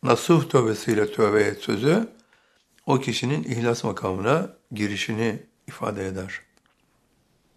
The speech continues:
Demek ki bir kişinin kendi kendine yaptığı tövbe var herhangi bir günah için.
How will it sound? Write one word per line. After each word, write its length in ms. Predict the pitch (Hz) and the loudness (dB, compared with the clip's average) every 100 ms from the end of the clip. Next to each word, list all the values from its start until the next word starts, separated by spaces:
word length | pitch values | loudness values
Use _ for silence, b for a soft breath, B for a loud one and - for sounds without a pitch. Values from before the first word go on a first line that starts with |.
| _ _ _ _ _ _ _ _ _ _ _ _ _ _ _ _ _ _ _ _ _ _ _ _ _ _ _ _ _ _ _ _ _ _ _ _ - | _ _ _ _ _ _ _ _ _ _ _ _ _ _ _ _ _ _ _ _ _ _ _ _ _ _ _ _ _ _ _ _ _ _ _ _ 0
Demek 320 | 117 131 131 | 2 4 0
ki 380 | - 175 185 208 160 | 4 6 6 2 0
bir 220 | 139 156 | 2 2
kişinin 400 | - 139 156 147 | 0 -2 0 2
kendi 260 | 147 143 | 4 4
kendine 260 | 135 139 131 | 6 4 6
yaptığı 340 | 123 107 120 | 2 4 2
tövbe 240 | 110 117 110 | 6 6 8
var 220 | 110 110 | 8 6
herhangi 440 | 110 110 113 107 | 6 4 4 0
bir 60 | 104 | -2
günah 340 | 104 104 104 | -4 0 0
için. 440 | 101 95 165 208 | 0 2 2 2